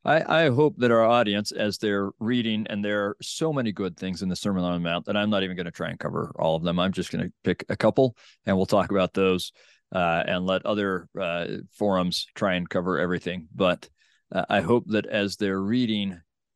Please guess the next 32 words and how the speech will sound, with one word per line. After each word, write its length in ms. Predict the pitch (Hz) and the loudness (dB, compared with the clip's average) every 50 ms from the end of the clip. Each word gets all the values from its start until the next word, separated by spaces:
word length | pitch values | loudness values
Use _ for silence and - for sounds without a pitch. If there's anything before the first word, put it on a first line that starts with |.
| _ _ _ _ _ - - - | _ _ _ _ _ -20 -20 -10
that 380 | 92 90 110 117 117 - - _ | -4 -2 0 0 0 -2 -4 _
particular 720 | - 120 107 - - 123 113 - - 113 107 104 101 101 110 | -6 -6 -6 -4 -2 -2 -2 0 -2 0 0 0 0 0 -2
passage, 720 | - - 110 98 95 92 92 - 95 92 104 113 - - - | -4 -2 -2 -2 -2 -2 -4 -4 -4 -4 -4 -6 -10 -8 -4
that 140 | 110 104 - - | -2 -2 -2 -2
they'll, 400 | 95 90 92 95 98 95 - - 113 - | -4 -2 0 0 0 0 -2 -4 -6 -2
that 160 | - 104 101 | -2 0 2
I, 120 | 113 107 110 107 - | 2 0 0 0 0
I 80 | - 107 | 0 0
would 160 | 107 101 92 | 0 0 0
guess 280 | 90 127 139 123 - - | 0 0 0 0 -2 -6
that 120 | 123 - | -10 -10
the 80 | - 110 | -10 -6
song 240 | - 117 113 110 107 | -4 -2 0 0 0
will 100 | 104 104 | 0 0
go 120 | 107 104 | 0 -2
through 180 | 98 - 110 101 | -2 -2 -4 -4
their 100 | 98 90 | -4 -2
head. 200 | 92 107 101 90 | -2 -2 -2 -2
It 80 | 92 | -4
does 220 | - 101 95 90 - | -4 -4 -4 -4 -4
mine 260 | 98 98 98 92 92 | -4 -4 -4 -4 -4
every 200 | 98 101 85 90 | -6 -6 -6 -6
single 240 | 85 - 92 92 90 | -6 -6 -6 -6 -4
time 220 | - 90 87 85 85 | -2 -2 0 0 0
I 60 | 82 | 0
read 200 | 82 82 87 92 | 0 0 2 0
it. 140 | 113 - - - - - - _ _ _ - | 0 -2 -4 -10 -20 -20 -20 _ _ _ -2
Um, 320 | - 98 92 90 92 98 - - | 0 2 4 4 2 0 0 0
and 220 | 107 101 98 98 | 0 0 2 2
that 100 | 101 101 | 2 2
it 120 | 101 110 - | 2 2 0
will, 340 | 113 110 104 101 95 - | 0 0 2 0 0 -2